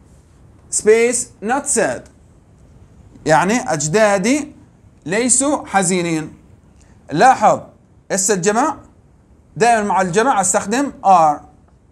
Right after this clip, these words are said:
My grandparents are not sad. أجدادي ليسوا حزينين.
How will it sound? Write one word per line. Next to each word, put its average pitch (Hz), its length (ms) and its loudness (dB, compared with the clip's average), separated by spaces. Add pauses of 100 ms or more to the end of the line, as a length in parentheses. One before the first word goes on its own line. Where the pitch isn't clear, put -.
(1700)
My 269 500 2 (500)
grandparents 226 1000 -2 (380)
are 208 440 0 (200)
not 208 400 -4 (220)
sad. 127 340 -2 (1600)
أجدادي 202 580 0
ليسوا 185 640 -4
حزينين. 135 500 -8